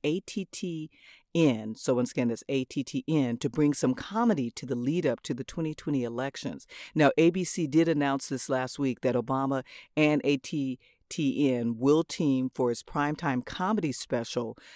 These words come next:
called V O M O, Vote or Miss Out,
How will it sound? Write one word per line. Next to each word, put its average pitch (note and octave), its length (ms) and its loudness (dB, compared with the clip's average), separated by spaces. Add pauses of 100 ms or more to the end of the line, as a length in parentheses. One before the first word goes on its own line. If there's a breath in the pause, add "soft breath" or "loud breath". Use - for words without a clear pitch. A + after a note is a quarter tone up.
(120)
called B2+ 240 0
V C#3 200 4
O B2+ 120 8
M C3 280 4
O, A2+ 240 -2
Vote C#3+ 400 4
or A#2+ 160 0
Miss B2 460 2
Out, A2 320 -2